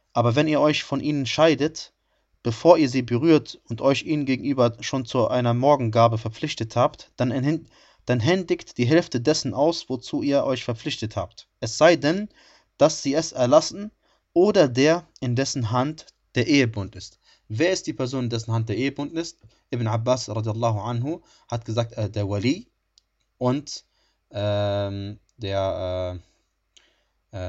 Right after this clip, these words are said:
ähm, und, äh, Ali ibn Abi Talib radiallahu anhu hat gesagt, der Ehemann. Der Ehemann. Und die richtigere Au-, Aussage ist, dass es der Ehemann ist,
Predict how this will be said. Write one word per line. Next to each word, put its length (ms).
ähm, 340
und, 360
äh, 340
Ali 320
ibn 120
Abi 160
Talib 260
radiallahu 360
anhu 180
hat 120
gesagt, 460
der 140
Ehemann. 420
Der 100
Ehemann. 320
Und 160
die 80
richtigere 640
Au-, 180
Aussage 480
ist, 240
dass 120
es 80
der 120
Ehemann 380
ist, 340